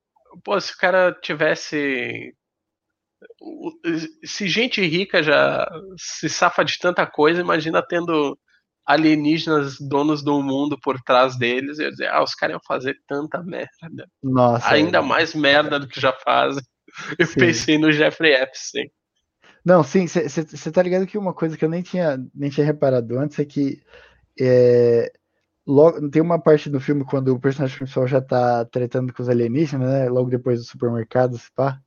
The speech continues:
Speaker 2: que chega o pessoal da polícia e tal. É, tem um drone, né, cara? Tem um drone. <laughs> Os alienígenas
Speaker 1: Tem um
Speaker 2: já
Speaker 1: drone.
Speaker 2: tem drone ali indo atrás, né,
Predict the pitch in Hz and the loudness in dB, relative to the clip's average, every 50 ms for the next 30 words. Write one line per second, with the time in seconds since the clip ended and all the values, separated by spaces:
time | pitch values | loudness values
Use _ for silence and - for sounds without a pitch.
0 | _ _ - 120 123 - _ 123 113 - - 120 117 117 117 - - 117 117 110 | _ _ -12 -12 -12 -10 _ -14 -10 -8 -6 -6 -4 -6 -6 -6 -4 -6 -6 -6
1 | - 110 107 110 123 123 - - 104 - - 120 127 131 - _ _ _ - - | -6 -4 -2 -2 -4 -4 -4 -8 -8 -4 -4 -4 -4 -6 -10 _ _ _ -20 -20
2 | - - - - - - - - _ _ _ _ _ 127 117 113 113 113 113 117 | -20 -20 -20 -20 -20 -20 -20 -20 _ _ _ _ _ 4 4 6 6 6 6 6
3 | 117 117 117 117 113 113 113 110 110 110 - - - _ _ _ _ _ _ - | 6 6 4 4 4 2 2 2 0 0 -2 -6 -12 _ _ _ _ _ _ -20
4 | - - _ _ - 190 202 226 240 220 165 165 170 185 220 254 254 214 165 147 | -20 -20 _ _ 4 4 6 6 4 4 4 4 4 6 6 6 4 4 4 2
5 | 151 156 - - 147 123 117 107 101 107 127 - _ - 208 233 247 254 208 170 | 0 -2 0 0 2 4 4 2 0 -2 -6 -10 _ -10 -8 -6 -4 -4 -4 -2
6 | 170 180 202 226 240 240 220 156 127 113 - 131 135 - 127 - 113 - - 175 | -2 -2 -2 -2 -2 -2 -2 -2 -2 -4 -6 -10 -10 -10 -8 -8 -8 -2 0 2
7 | 180 175 139 - 190 185 170 - 196 190 - 233 - 208 208 214 180 165 170 170 | 2 2 0 2 4 2 6 6 6 4 4 2 -2 -4 -4 -4 -4 -4 -4 -2
8 | 190 190 196 190 170 156 143 139 139 156 160 156 156 147 139 139 135 139 143 135 | 0 0 0 2 4 4 4 4 2 0 -2 -2 -2 0 0 0 0 2 4 4
9 | 139 147 151 139 131 123 127 131 131 135 135 | 6 6 6 4 4 2 -2 -2 -4 -4 -6